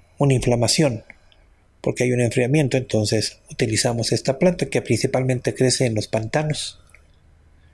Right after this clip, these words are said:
De ella se recolecta donde hay una acumulación de agua. Así decimos, zona pantanosa, aunque estamos hablando de una región limpia donde hay más bien manantiales. Que se acumula el agua, pues se encharca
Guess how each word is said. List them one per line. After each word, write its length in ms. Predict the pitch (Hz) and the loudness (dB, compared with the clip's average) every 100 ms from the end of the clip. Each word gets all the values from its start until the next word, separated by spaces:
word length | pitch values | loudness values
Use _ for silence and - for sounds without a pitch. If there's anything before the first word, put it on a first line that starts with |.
| _ _ | _ _
De 80 | 131 | 2
ella 120 | 131 | 2
se 120 | 120 | 2
recolecta 580 | 123 117 120 131 139 - | 0 0 0 0 -2 -2
donde 280 | 117 113 117 | 0 2 2
hay 80 | 123 | 2
una 120 | 117 | 0
acumulación 800 | - 117 113 110 - 131 120 123 _ _ _ _ _ _ - _ _ _ - | -2 0 2 2 2 2 0 -6 _ _ _ _ _ _ -20 _ _ _ -4
de 260 | 117 135 - | 0 0 2
agua. 520 | 170 170 151 156 - _ - _ _ - _ _ _ _ _ _ - | 2 2 0 -2 -14 _ -20 _ _ -20 _ _ _ _ _ _ -4
Así 200 | - 135 | 2 2
decimos, 380 | 123 156 135 | 4 2 0
zona 280 | - 131 123 | 0 0 0
pantanosa, 600 | 135 139 160 180 175 - | -2 -2 0 2 2 2
aunque 460 | 120 - 117 110 110 - - - - _ | 0 0 -2 -2 -4 -14 -20 -20 -20 _
estamos 300 | - 135 127 | -4 0 2
hablando 240 | 123 123 127 | 2 0 0
de 60 | |
una 120 | 123 | 0
región 400 | 113 104 139 123 127 | 0 0 0 0 2
limpia 340 | 135 110 123 | 2 2 0
donde 200 | 110 117 | 2 2
hay 40 | |
más 140 | 120 113 | 2 2
bien 180 | 127 120 | 2 2
manantiales. 920 | 110 107 107 143 123 104 - - - - - - _ _ _ _ _ _ - | 0 0 2 2 2 0 -4 -4 -10 -20 -20 -20 _ _ _ _ _ _ -10
Que 100 | - | -4
se 100 | 139 | -2
acumula 280 | 143 156 175 | 0 2 4
el 100 | 180 | 6
agua, 280 | 220 208 202 | 4 4 2
pues 160 | 147 135 | 0 2
se 80 | 135 | 0
encharca 600 | 131 180 160 - 131 | 0 0 0 -2 -2